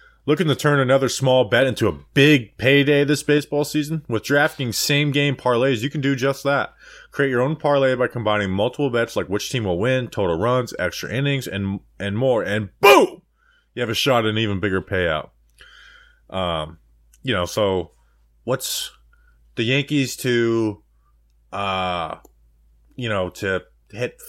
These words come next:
f-, four home runs, uh, their starting pitcher to go, uh, six innings, and, you know, uh,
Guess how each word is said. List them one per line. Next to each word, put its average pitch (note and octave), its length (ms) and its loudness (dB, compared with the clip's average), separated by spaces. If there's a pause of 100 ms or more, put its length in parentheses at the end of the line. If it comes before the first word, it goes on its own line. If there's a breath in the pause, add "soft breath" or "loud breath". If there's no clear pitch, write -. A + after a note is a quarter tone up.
f-, A#2 120 -10
four D3+ 300 0
home C#3+ 280 -2
runs, B2+ 540 -4 (560)
uh, G2+ 240 -2
their G#2+ 160 0
starting C3 420 -2
pitcher C3 400 -4
to A2 300 -2
go, G#2+ 500 -2 (580 soft breath)
uh, F#2+ 260 -4 (560)
six - 560 -6
innings, A#2 680 -4
and, G#2 760 -2 (840 soft breath)
you G#2+ 160 -8
know, E2+ 200 -2
uh, E2 420 -4